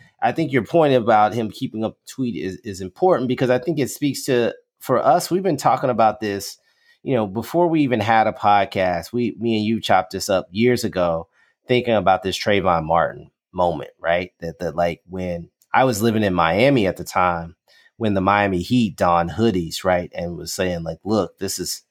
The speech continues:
you know, this is too much," right? That they are showing their support for Trayvon Martin. And we watched, and, and, and these athletes were vilified by the police,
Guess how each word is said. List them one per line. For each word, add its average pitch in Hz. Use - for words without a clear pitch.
you 107
know, 80
this 110
is 98
too 139
much," 110
right? 95
That 92
they 110
are 90
showing 113
their 98
support -
for 95
Trayvon 87
Martin. 92
And 95
we 98
watched, 98
and, 104
and, 104
and 104
these 113
athletes 110
were 90
vilified 90
by 85
the 82
police, 135